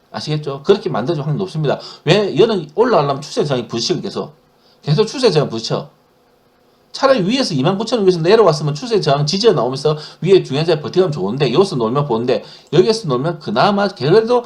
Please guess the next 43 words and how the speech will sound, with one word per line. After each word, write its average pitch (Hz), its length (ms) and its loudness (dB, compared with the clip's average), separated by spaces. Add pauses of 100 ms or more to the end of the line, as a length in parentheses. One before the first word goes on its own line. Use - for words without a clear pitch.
(160)
한 165 220 -4
삼 165 260 -2
주, 175 100 -4
이, 135 80 -4
삼 165 220 0
주 175 80 2
이상 135 260 -2
끌면 175 360 -4 (200)
올라가면 156 400 4
높은데, 117 480 -6 (180)
이거보다 185 320 0
밑에 147 280 -2
가버리면 110 440 -2 (260)
피곤하단 233 440 0
거예요. - 160 -10 (220)
한 262 180 -2
달 190 120 2
이상 - 180 -4
걸리라면. 98 440 -8 (1080)
한 254 160 -2
달 220 100 4
이상 147 120 -2
걸린다고. 110 520 -6 (300)
아시겠죠? 180 560 -2 (520)
그렇게 208 320 2
생각하시면 143 500 -6
돼요. 107 260 -8 (260)
자, 98 120 -8
그러면 208 380 2
제가 151 320 -2
보는 185 320 0
거 180 100 2
다 143 160 -4
알려드릴 151 460 -2
테니까 117 580 -8
여러분들은 156 680 0
내일 165 320 0
이 180 40 -12
종목이 185 320 -4
올라갈 165 440 -4
것인가 143 260 -8
말 101 220 -6
것인가, 147 420 -6